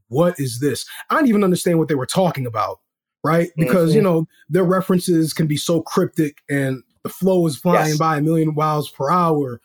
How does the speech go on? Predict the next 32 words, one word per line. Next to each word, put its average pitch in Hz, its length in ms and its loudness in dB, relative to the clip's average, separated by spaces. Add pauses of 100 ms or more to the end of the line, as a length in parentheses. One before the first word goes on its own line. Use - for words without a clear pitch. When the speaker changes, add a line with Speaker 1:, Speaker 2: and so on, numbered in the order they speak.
(280)
Speaker 1:
but 151 140 -2
just, 165 240 -2
like, 160 280 2
Speaker 2:
Mm-hmm. 180 360 -2 (480)
Speaker 1:
what - 0 -
Speaker 2:
Yes. 185 240 4
Speaker 1:
is 196 180 0
said 156 220 -2
and 135 120 -4
how 185 300 0
it's 175 140 -4
said 127 320 -4
and 131 120 -4
is 131 120 -4
visually 156 400 -2
represented. 151 560 -2
I'm 151 80 -2
like, 143 200 -6 (280)
"Yo, 160 220 2
who 277 200 2
are 247 60 0
these 208 180 2
dudes 196 340 2
in 170 100 2
the 147 60 -2
cage 151 600 0
just, 156 200 -4
like, 147 220 -2
rapping 165 380 0
their 151 100 0
behinds?" 160 500 -2 (380)
Like, 160 280 0